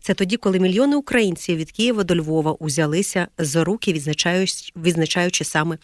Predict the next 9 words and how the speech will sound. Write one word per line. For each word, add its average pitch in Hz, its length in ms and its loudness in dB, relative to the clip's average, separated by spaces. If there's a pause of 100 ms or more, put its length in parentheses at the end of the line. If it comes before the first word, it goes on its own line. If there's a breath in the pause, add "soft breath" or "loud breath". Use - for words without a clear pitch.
(360 loud breath)
День 160 280 2 (160 loud breath)
Соборності. 156 840 0 (220 loud breath)
Ну 269 80 6
що, 220 200 6
сьогодні 247 380 4
у 220 80 4
нас 202 200 2
з - 20 -6
вами 185 400 4